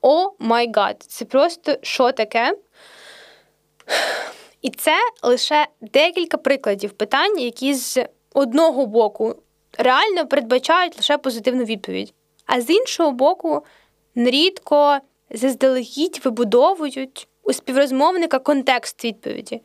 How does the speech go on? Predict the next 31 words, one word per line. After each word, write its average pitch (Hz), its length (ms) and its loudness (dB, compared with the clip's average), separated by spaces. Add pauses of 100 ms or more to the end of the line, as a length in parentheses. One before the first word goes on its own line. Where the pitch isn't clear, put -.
(260)
контекст - 760 -2 (440)
цієї 247 200 0
вищості, 254 640 -2
цієї 254 280 0
геніальності 226 800 0
Бродського. 202 580 -4 (1040)
І 269 440 0 (200)
на 254 140 0
думку 226 680 0 (120)
Меган 233 440 0
Прайс, 240 560 -2 (100)
і 269 220 0
на 233 120 2
мою 226 260 2
думку, 359 340 -2
я 226 140 2
абсолютно 320 440 -4
погоджуюсь 269 560 -2
тут - 180 -20
з - 40 -16
Меган 233 320 -2
Прайс, 214 280 -2
знову 226 260 -4
ж 226 100 -16
таки, - 220 -10 (400)
саме 302 320 0
Полухіна 311 800 0 (320)
несе 240 300 -2
відповідальність 277 720 -2
за 254 180 0
оманливу 262 920 0